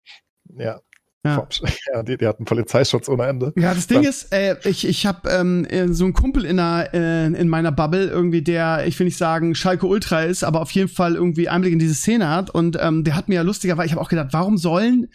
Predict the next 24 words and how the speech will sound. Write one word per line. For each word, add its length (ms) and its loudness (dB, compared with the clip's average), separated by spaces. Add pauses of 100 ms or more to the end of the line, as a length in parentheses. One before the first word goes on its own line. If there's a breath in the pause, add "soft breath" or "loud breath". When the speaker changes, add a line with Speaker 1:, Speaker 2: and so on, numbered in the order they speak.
(200 loud breath)
Speaker 2:
irgendwelche 380 2
Schalke 640 0
Ultras 680 0
die 120 2
Spieler 680 0 (440 loud breath)
irgendwie 220 2
ums 160 2
Stadion 560 0
jagen 400 0
irgendwie? 340 0
Und 200 0
der, 160 2
der 160 0
Hintergrund 560 2
ist 120 -8
ganz 200 0
interessant. 500 -2 (360 loud breath)
Die 40 0
sind 220 2
wohl, 340 0
ähm, 320 2
nachdem 560 2
sie, 360 2
äh, 480 0